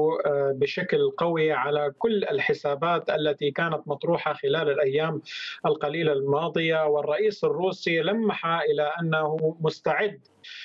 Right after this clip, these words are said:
لإدخال القوات الروسية إذا ما طلبها لوكاشينكو، ولوكاشينكو طلبها، ووصف بوتين بأنه الصديق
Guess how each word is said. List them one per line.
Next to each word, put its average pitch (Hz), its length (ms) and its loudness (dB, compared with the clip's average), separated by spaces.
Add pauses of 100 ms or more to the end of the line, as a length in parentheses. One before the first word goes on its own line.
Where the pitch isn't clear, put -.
(160)
لإدخال 147 1400 0
القوات 143 600 2
الروسية 143 520 2
إذا 147 240 2
ما 139 140 -2
طلبها 143 560 0
لوكاشينكو، 165 640 0
ولوكاشينكو 156 680 0
طلبها، 170 600 0
ووصف 202 480 0
بوتين 165 480 -2
بأنه 147 440 0
الصديق 156 540 -2